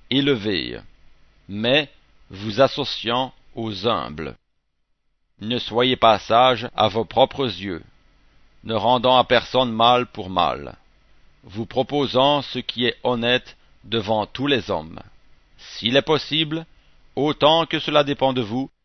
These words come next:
vivant en paix avec tous les hommes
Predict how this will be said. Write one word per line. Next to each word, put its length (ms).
vivant 440
en 220
paix 440
avec 400
tous 120
les 200
hommes 360